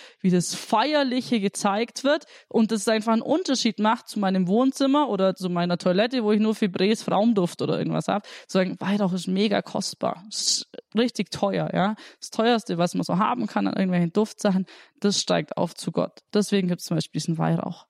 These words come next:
Oder wenn man reinkommt, das Weihwasser, ist ein bisschen wie die Eintrittskarte. Ich lauf rein in die Kirche, nehme das Weihwasser und mache ein Kreuzzeichen, Eintrittsticket.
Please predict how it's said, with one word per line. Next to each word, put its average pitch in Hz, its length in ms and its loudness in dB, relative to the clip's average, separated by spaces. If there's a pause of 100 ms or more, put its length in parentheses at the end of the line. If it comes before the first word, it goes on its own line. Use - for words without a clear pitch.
Oder 226 140 4
wenn 220 120 2
man 208 120 0
reinkommt, 269 460 -2
das 185 180 -8
Weihwasser, 220 640 0 (220)
ist - 100 -8
ein 208 60 2
bisschen 277 340 2
wie 240 80 4
die 208 140 2
Eintrittskarte. 233 920 0
Ich 233 140 -2
lauf 196 260 0
rein 233 220 2
in 269 60 2
die 254 80 2
Kirche, 302 500 2 (300)
nehme 240 180 4
das 220 180 0
Weihwasser 254 540 2
und 226 120 0
mache 214 200 0
ein 214 60 -2
Kreuzzeichen, 262 920 0
Eintrittsticket. 277 1000 -2